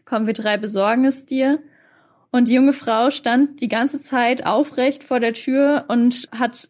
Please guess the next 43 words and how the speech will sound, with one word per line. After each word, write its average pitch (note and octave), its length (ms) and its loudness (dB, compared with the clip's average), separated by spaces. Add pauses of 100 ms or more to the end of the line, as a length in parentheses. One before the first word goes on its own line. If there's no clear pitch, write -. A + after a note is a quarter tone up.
sich A3+ 180 -6
entschieden B3 500 0
dazu, A3+ 300 -2
dass G#3+ 180 -4
das A3+ 240 -4
wohl A#3+ 100 0
das G#3 180 -4
Beste A3+ 400 -4
ist A#3 260 0
und A3+ 160 0
sie A3+ 120 -4
damit A3 540 0 (640)
am G#3 180 -2
ehesten A#3 640 2
der G#3+ 160 -2
Situation A3+ 840 -2
irgendwie A3+ 280 0
entkommen A#3 500 0
kann, A#3 300 0
wenn G#3+ 140 0
sie G#3+ 80 -2
dann A3 140 0
direkt G#3+ 280 -6
aussteigt, A#3+ 640 0
was A3+ 140 -4
sie E3 100 0
auch - 140 -4
gemacht G#3 400 -4
hat. C4+ 180 0
Und A#3 120 2
dann A#3 140 2
wurde A3+ 200 0
sie G#3+ 140 -2
auch A3 60 0
noch A3+ 120 0
von A#3 140 -2
den A3 100 2
Männern G#3 260 0
verfolgt G3+ 540 -4
und G#3+ 100 0
hat A3 160 -2
dann A3 140 2
hinterher A3 380 2